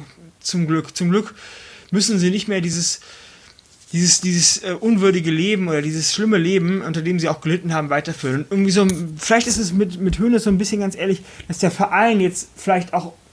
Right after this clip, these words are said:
aufatmen kann und sa-, und, und denkt, „Mein Gott, jetzt, jetzt, jetzt ist es soweit.“ Und also das ist zumindest mein Gefühl. Ich fühle jetzt, ich sehe das, ich sehe eine riesige Chance darin, dass Uli Hoeneß jetzt, ähm, hoffentlich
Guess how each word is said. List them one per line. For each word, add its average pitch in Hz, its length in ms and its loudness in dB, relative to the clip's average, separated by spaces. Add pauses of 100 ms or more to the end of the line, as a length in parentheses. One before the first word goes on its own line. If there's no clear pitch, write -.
(200)
aufatmen 135 840 -2
kann 123 300 -6
und 151 260 -6
sa-, - 280 -4
und, 165 220 0
und 165 180 2
denkt, 190 320 2
„Mein 170 240 0
Gott, 151 300 -2 (2000)
jetzt, 160 280 -2
jetzt, - 520 -2 (360)
jetzt 170 180 0
ist 175 120 2
es 165 120 2
soweit.“ 113 400 -2
Und 175 340 -4
also 165 200 0
das 214 160 0
ist 247 120 -6
zumindest 190 340 2
mein 208 220 0
Gefühl. 247 380 -2
Ich 214 120 -4
fühle 233 220 0
jetzt, 202 320 0 (280)
ich 247 140 0
sehe 226 160 6
das, 202 300 0 (120)
ich 214 120 -4
sehe 220 140 2
eine 190 100 2
riesige 208 380 0
Chance 226 380 -4
darin, 226 300 -2
dass 208 180 -6
Uli 196 220 2
Hoeneß 202 320 -4
jetzt, - 320 -8
ähm, 175 280 -6
hoffentlich 208 680 -2